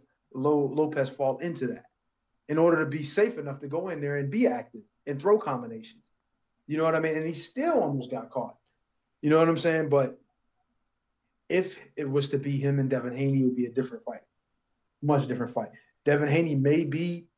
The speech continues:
that dude. He may be the most, one of the most skilled guys out there, blah, blah, blah, and he may be successful, maybe. But that remains to be seen, because he's definitely not gonna have the same effect punching power-wise in there with, uh,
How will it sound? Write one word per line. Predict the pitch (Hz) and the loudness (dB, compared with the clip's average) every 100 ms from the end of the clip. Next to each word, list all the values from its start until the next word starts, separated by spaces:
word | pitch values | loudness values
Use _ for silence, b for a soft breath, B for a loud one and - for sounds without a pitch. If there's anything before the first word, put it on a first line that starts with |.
| _ _ _ _ _ 110 | _ _ _ _ _ _
that | 143 143 135 | -2 -2 -2
dude. | 151 135 | 0 0
He | 139 | 0
may | 143 147 147 | 2 4 4
be | 143 151 143 | 0 -2 -2
the | 127 | 0
most, | 127 139 135 | 0 0 0
one | 135 147 | 0 0
of | |
the | 139 | 2
most | 139 139 | 2 0
skilled | - 147 143 | 0 2 4
guys | 143 143 143 139 | 4 4 4 4
out | 135 131 | 2 -2
there, | 135 | -6
blah, | 131 139 | -6 -4
blah, | 127 131 | 0 0
blah, | 127 B B | 0 B B
and | 135 139 | -2 0
he | 151 | 2
may | 147 | 2
be | 143 151 143 135 | 2 0 -4 -6
successful, | - 190 202 220 - - | -6 -4 0 0 0 -8
maybe. | 120 196 254 - - _ _ _ _ _ _ _ _ _ _ _ _ - | -2 2 2 0 -8 _ _ _ _ _ _ _ _ _ _ _ _ -6
But | 123 123 | -4 0
that | 170 | 0
remains | 143 143 147 135 | 0 0 -2 -2
to | |
be | 127 127 | -4 -2
seen, | - 202 160 | 0 0 0
because | 127 139 123 | 0 -2 -2
he's | 131 | 0
definitely | 185 190 156 | 0 0 0
not | 151 139 | 0 0
gonna | 139 131 | -2 -2
have | 135 | -2
the | 127 | -2
same | 123 160 160 | -6 -4 -4
effect | 135 - 156 - - | -4 0 0 0 -2
punching | 165 165 135 127 | -6 -4 -4 -6
power-wise | 123 127 127 123 123 120 120 - _ _ _ _ _ _ | -2 0 0 -2 -4 -8 -14 -18 _ _ _ _ _ _
in | 143 139 | 4 6
there | 131 127 | 6 6
with, | 123 131 - | 6 4 0
uh, | 127 123 120 113 | 0 2 2 0